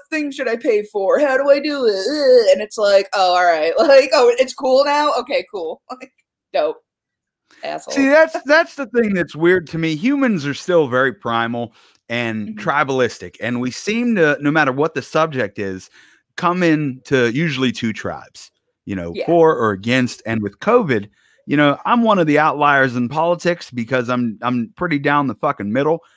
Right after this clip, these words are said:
Speaker 2: I refuse to vote for either one of your parties. And, uh,
Speaker 1: Mm-hmm.
Speaker 2: I'm that way with Zoom. You know, I've done some Zoom shows. Um, they're not stand-up, obviously, but they're, they're still comedy. They're still, they're, and they're not hard to do,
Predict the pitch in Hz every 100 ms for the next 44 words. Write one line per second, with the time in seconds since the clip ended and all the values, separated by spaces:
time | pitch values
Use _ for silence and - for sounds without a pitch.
0 | _ 101 107 - 151 135 117 117 131 135
1 | 110 123 127 120 123 113 98 - 113 127
2 | 151 165 - _ _ _ - 131 135 131
3 | 127 143 165 214 220 220 175 117 160 180
4 | 196 - 147 151 139 143 175 165 147 147
5 | 190 185 151 151 165 - - _ _ _
6 | - 113 120 - 117 180 196 208 - -
7 | 214 202 156 139 196 151 - 170 156 160
8 | 160 156 _ 139 143 143 - 165 - 143
9 | 190 185 196 _ _ - 131 - 196 175
10 | 147 131 147 170 185 214 185 127 110 95
11 | 98